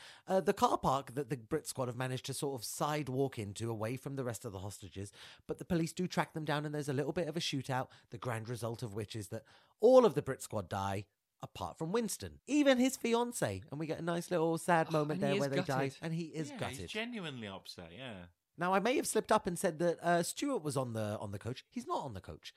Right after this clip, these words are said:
Speaker 1: Agent Sarah was left on the coach with the rest of the, the, the other passengers all dressed up as the Brit squad. No. Vinny took, Winston took Samwise with him. He took it, he dressed him up like a hostage and t-, and took him out. And so while the shootout's been happening, yes, all of the Brit squad are dead, but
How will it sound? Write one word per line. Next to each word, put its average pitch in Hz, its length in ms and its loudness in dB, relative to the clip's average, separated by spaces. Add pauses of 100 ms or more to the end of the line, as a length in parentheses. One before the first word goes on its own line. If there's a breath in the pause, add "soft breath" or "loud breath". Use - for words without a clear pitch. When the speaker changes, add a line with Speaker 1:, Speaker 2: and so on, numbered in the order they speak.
(200 soft breath)
Speaker 1:
Agent 180 260 -4
Sarah 160 240 0
was 107 160 -6
left 92 200 -10
on 87 80 -12
the 85 80 -10
coach 107 280 -8
with 98 160 -10
the 98 80 -8
rest 95 260 -8
of 87 100 -10
the, 90 360 -6
the, 87 320 -6
the 92 140 -6
other 92 140 -6
passengers 92 420 -10
all 101 220 -10
dressed 98 320 -8
up 101 120 -8
as 92 80 -10
the - 80 -16
Brit - 160 -14
squad. - 240 -10 (480 loud breath)
No. 156 220 0 (640 soft breath)
Vinny 226 340 6
took, 170 300 0
Winston 190 400 0
took - 540 -2 (100)
Samwise 107 480 -4
with 101 180 -6
him. 71 260 -16
He 170 160 -2
took 196 220 2
it, 165 80 -2
he 131 80 -4
dressed 185 260 0
him 190 120 0
up 180 100 0
like 165 160 2
a 160 80 4
hostage 151 340 -2
and 135 160 -4
t-, 175 120 -2
and 151 160 -6
took - 160 -4
him 147 80 0
out. 143 100 2
And 135 100 -10
so 156 260 -2 (240)
while 180 220 4
the 208 120 0
shootout's 185 360 4
been 156 140 -2
happening, 135 340 0
yes, 139 220 -2
all 151 200 -4
of 131 40 -4
the 110 80 -8
Brit 214 160 2
squad 127 240 -4
are 107 60 -4
dead, 98 240 -4
but 156 120 0